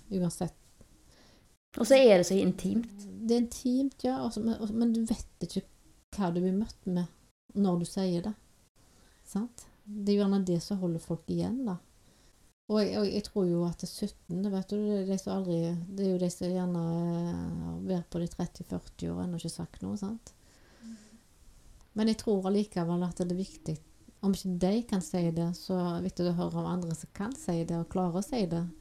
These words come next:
Speaker 1: Fordi de kan uansett relatere seg til det som har skjedd med seg selv, da. Når de hører på, mm, disse enkelte ofrene, da, i de ulike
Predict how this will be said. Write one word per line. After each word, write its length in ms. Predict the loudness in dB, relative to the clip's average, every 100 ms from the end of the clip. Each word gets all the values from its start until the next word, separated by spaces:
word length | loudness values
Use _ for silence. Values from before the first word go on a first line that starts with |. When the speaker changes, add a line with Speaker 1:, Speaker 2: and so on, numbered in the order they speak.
| -20 -20 -20
Speaker 1:
Fordi 280 | -6 2 2
de 100 | 2
kan 220 | 2 0 0
uansett 640 | 2 4 4 0 -4 -6
relatere 920 | -4 -2 -4 -8 -20 _ -4 -2 -2 -4
seg 220 | -4 -6 -6
til 180 | -6 -2
det 160 | -2 -2
som 240 | -4 -4
har 80 | -4
skjedd 320 | -6 -6 -4
med 180 | -4 -4
seg 160 | -6
selv, 380 | -12 -8 -6 -6
da. 80 | -8 -10 -20 -20 -20 -20 -14
Når 160 | -4 0
de 80 | 2
hører 320 | 0 -2 -4 -4
på, 140 | -4 -2 -2 -4 -10
mm, 500 | -14 -12 -10 -10 -10 -12 _ -16 -14 -12 -10
disse 240 | -10 -4
enkelte 500 | -4 -4 -6 -8 -6
ofrene, 600 | -8 -8 -10 -4 0 0
da, 80 | 0 -2
i 160 | -2 -2
de 100 | -2 -2
ulike 480 | -2 -4 -6 -6